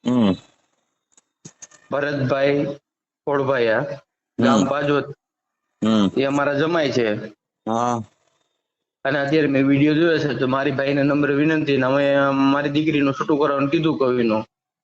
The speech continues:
Speaker 2: એ છૂટું
Speaker 1: હા.
Speaker 2: કરતો નથી, દસ લાખ રૂપિયા માગે છે. આવા ભવડાના કારણે અમારી દીકરી અત્યારે અમારા ઘરે છે.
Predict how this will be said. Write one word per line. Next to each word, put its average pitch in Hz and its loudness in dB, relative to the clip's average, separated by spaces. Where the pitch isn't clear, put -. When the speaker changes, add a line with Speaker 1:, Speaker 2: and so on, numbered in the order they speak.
Speaker 2:
એ 139 -2
છૂટું 175 0
Speaker 1:
હા. 185 2
Speaker 2:
કરતો 180 0
નથી, 139 0
દસ 151 -2
લાખ 147 0
રૂપિયા 135 2
માગે 151 0
છે. 131 0
આવા 127 2
ભવડાના 139 0
કારણે 127 -2
અમારી 127 0
દીકરી 139 0
અત્યારે 135 -4
અમારા 135 0
ઘરે 170 0
છે. 117 -2